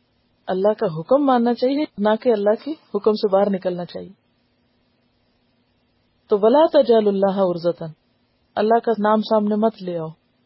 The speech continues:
لِأَيْمَانِكُمْ، اپنی قسموں کے لیے، "أَن تَبَرُّوا"، کہ تم نیکی نہ کرو گے، یہاں لا محذوف ہے کہ تم نیکی نہیں کرو گے، تقوی نہیں اختیار کرو گے۔ مثلاً کیا کہنا، تقوی نہیں اختیار کرو گے؟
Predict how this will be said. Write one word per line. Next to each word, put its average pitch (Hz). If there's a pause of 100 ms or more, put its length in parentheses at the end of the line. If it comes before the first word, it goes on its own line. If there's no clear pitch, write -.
(800)
لِأَيْمَانِكُمْ، 190
اپنی 180
قسموں 180
کے 175
لیے، 175 (200)
"أَن 208
تَبَرُّوا"، 185 (640)
کہ 202
تم 208
نیکی 202
نہ 202
کرو 170
گے، 160
یہاں 180
لا 190
محذوف 165
ہے 156 (1160)
کہ 202
تم 208
نیکی 214
نہیں 196
کرو 156
گے، 160 (640)
تقوی 233
نہیں 220
اختیار 180
کرو 160
گے۔ 160 (1700)
مثلاً 214
کیا 226
کہنا، 202
تقوی 202
نہیں 202
اختیار 185
کرو 190
گے؟ 208